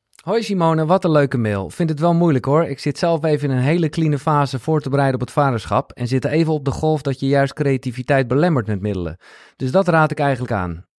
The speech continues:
Ayahuasca is echt het plantenmedicijn dat je verdieping kan geven over het leven. Maar goed, dat doe je ook niet even op een avondje. In een smartshop kun je truffels kopen en echt lekker gaan trippen.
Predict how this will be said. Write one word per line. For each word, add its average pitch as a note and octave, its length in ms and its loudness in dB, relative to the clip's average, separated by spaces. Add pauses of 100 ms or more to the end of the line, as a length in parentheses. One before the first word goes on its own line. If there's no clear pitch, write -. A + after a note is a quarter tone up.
(240)
Ayahuasca D3+ 520 2
is C#3 120 0
echt D3 200 -8
het C#3+ 100 -6
plantenmedicijn C3+ 720 2
dat B2+ 120 -2
je A#2+ 100 -4
verdieping C3 340 -2
kan B2+ 120 -2
geven B2+ 300 0
over A#2 160 0
het A2 80 -8
leven. C3 340 2
Maar G2+ 100 0
goed, C3 200 -4
dat G#2+ 120 -4
doe A2+ 120 -2
je C3+ 80 0
ook D#3 100 0
niet D#3 120 0
even A#2+ 180 -2
op G#2 80 -8
een G#2 100 -2
avondje. F#2+ 460 -4 (340)
In A#2+ 100 -4
een G#2+ 80 -2
smartshop E3+ 480 2
kun D#3+ 100 0
je D3+ 100 2
truffels D3 380 -2
kopen C3 320 2
en A#2+ 60 -4
echt A#2+ 100 -4
lekker B2+ 240 0
gaan A#2 160 -2
trippen. A#2+ 360 -2